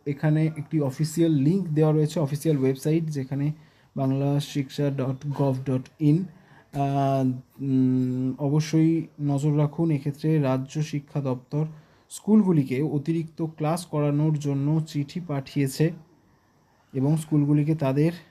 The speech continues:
মতামত জানানোর জন্য নির্দেশ দিয়েছে। মানে, আপনারা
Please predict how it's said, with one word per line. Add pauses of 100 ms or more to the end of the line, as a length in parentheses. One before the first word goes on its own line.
(1120)
মতামত
জানানোর
জন্য
নির্দেশ
দিয়েছে। (1300)
মানে,
আপনারা